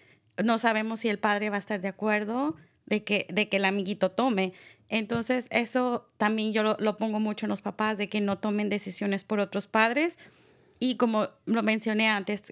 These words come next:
que todos van a reaccionar diferente. Puede haber alguien que sufra una intoxicación y tenga que ir al hospital.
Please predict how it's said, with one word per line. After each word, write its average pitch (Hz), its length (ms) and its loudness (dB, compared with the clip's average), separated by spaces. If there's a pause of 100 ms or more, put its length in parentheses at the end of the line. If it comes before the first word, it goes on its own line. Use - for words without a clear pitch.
que 214 260 0
todos 233 240 2
van 226 160 0
a 226 80 0
reaccionar 208 480 -2
diferente. 196 680 -4 (500)
Puede 226 220 4
haber 214 200 4
alguien 214 260 0
que 214 120 -4
sufra 208 340 0
una 202 180 4
intoxicación 240 1080 0
y 262 80 2
tenga 226 260 0
que 226 120 -2
ir 208 80 2
al 208 100 2
hospital. 220 500 2